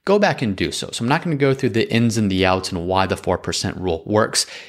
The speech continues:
and what methods are even better than that. But here's what Thomas is getting at with his question.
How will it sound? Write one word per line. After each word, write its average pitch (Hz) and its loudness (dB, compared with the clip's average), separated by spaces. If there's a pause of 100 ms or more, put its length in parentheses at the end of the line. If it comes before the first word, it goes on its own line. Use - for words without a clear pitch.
(120)
and 92 0
what 92 0
methods 90 -2
are 92 2
even 87 -2
better 139 4
than 95 -4
that. 87 -2 (440)
But - -2
here's 208 2
what 151 2
Thomas 127 0
is 107 -2
getting 98 -2
at 92 -4
with 95 -10
his 95 -6
question. - -8